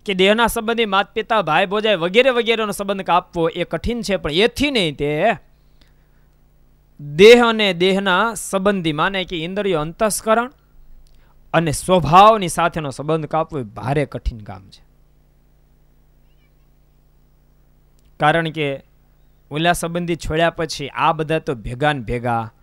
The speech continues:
આવે છે. એ જ મહારાજ કે માયા છે.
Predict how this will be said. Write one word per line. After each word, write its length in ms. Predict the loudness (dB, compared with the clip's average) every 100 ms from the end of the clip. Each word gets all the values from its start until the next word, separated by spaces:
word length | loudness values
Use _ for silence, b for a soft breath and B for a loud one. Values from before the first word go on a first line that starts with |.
| _ _ _
આવે 300 | -6 -4 -4
છે. 160 | -8 -10
એ 340 | 0 4 4
જ 80 | 0
મહારાજ 560 | -4 -4 -2 0 -2 -4
કે 140 | -6
માયા 500 | -6 -4 0 2 2
છે. 280 | -2 -10